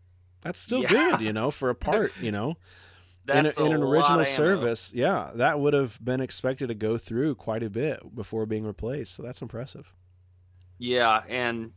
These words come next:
Speaker 2: like I said, I got the rifle shop, uh, Frizen.
Speaker 1: Yep.
Speaker 2: And I'm gonna probably do a video on getting that ready to go in there, but it should fit right in there. Uh, looks to me like it will anyways.
Speaker 1: Well,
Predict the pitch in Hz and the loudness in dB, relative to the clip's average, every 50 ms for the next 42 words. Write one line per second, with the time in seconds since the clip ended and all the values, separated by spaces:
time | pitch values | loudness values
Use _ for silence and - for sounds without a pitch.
0 | - - - 123 123 117 120 113 - 127 117 117 127 135 135 131 127 - 120 120 | -18 -8 -4 -2 -2 -2 -2 -4 -2 0 2 2 4 4 2 2 2 0 2 4
1 | 131 139 139 131 135 135 - - 139 131 131 127 - - - - - 127 127 120 | 4 4 4 2 -2 -8 -4 0 4 4 4 4 2 -4 -10 -4 0 2 2 4
2 | 110 107 - - - 135 139 143 143 147 147 151 139 - - - - - 110 123 | 2 0 -2 -2 -2 0 2 2 0 -2 -4 -8 -10 -14 -20 -12 -4 -2 -2 -2
3 | - - - - 120 120 120 120 123 123 123 123 123 123 120 117 127 127 127 127 | -2 -4 -10 -8 -6 -4 -4 -4 -4 -4 -4 -4 -4 -4 -4 -2 -2 -2 -2 -2
4 | 127 127 123 117 - - 170 180 226 247 226 175 156 151 131 123 117 127 135 139 | -2 -4 -6 -8 -4 0 2 2 2 2 0 0 0 -2 -2 -2 -2 -4 -2 0
5 | 131 127 123 120 120 120 117 113 113 92 - 127 123 127 123 123 120 117 - 101 | 0 0 0 0 -2 -4 -6 -8 -10 -8 -4 -4 -2 -2 0 0 0 0 0 0
6 | 120 120 117 117 113 117 117 120 123 123 120 113 113 123 120 120 117 117 117 117 | 0 0 0 -2 -4 -6 -4 -2 0 0 0 0 -2 -4 -4 -6 -4 -4 -4 -4
7 | 113 - - - - 139 135 135 123 123 - - 120 - - - 117 120 120 117 | -4 -4 -8 -8 -6 -6 -4 -6 -6 -8 -8 -6 -6 -6 -4 -4 -2 -2 -2 -4
8 | 113 113 110 107 104 104 110 113 - - - - - - - - - - - - | -4 -6 -8 -6 -6 -6 -6 -8 -10 -14 -20 -20 -20 -20 -20 -20 -20 -20 -20 -14
9 | - - 110 113 113 110 110 110 110 107 - 135 127 120 - - 123 113 113 113 | -10 -6 -4 -2 0 0 0 0 -2 -2 -2 0 -2 -2 -2 -4 -4 -4 -2 0
10 | 113 107 107 - - - 110 107 107 107 107 110 107 110 110 107 107 107 113 - | 0 -2 -2 -4 -6 -4 -2 -2 -2 -2 -4 -4 -6 -6 -4 -4 -4 -4 -6 -8
11 | - - - - - 117 113 113 | -10 -14 -12 -10 -6 -2 0 2